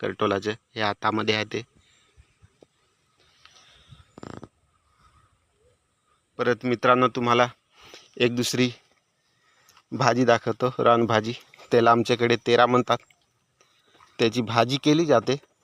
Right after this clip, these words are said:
आणि त्याचे वडी बनवतात. तेरा समोरून दाखवतो.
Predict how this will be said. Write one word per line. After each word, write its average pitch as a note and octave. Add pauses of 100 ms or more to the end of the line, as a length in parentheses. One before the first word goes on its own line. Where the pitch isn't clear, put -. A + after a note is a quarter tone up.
(800)
आणि A#2+
त्याचे C3 (1300)
वडी C3
बनवतात. A#2+ (1120)
तेरा A#2 (1300)
समोरून C#3
दाखवतो. A#2+